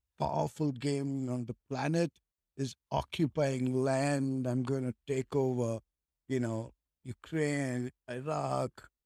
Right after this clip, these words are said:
Vietnam. I'm gonna take over all these places. I'm going to rule the entire world," right? Like, oh, well, I mean, like,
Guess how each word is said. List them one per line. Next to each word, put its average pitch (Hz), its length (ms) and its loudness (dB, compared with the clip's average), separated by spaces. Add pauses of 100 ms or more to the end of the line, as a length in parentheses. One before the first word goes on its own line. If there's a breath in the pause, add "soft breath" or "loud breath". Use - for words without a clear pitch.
(120)
Vietnam. 139 800 0
I'm 131 120 -2
gonna 135 280 0
take 147 220 0
over 135 200 0
all 151 220 0
these 143 200 -2
places. 143 680 0
I'm 139 160 2
going 139 160 2
to 127 100 2
rule 156 540 4
the 151 100 0
entire 143 460 2
world," 131 880 2 (760)
right? 135 340 0 (160)
Like, 151 200 0 (460)
oh, 175 420 -2
well, 165 380 2
I 175 60 0
mean, 180 180 4
like, 170 200 2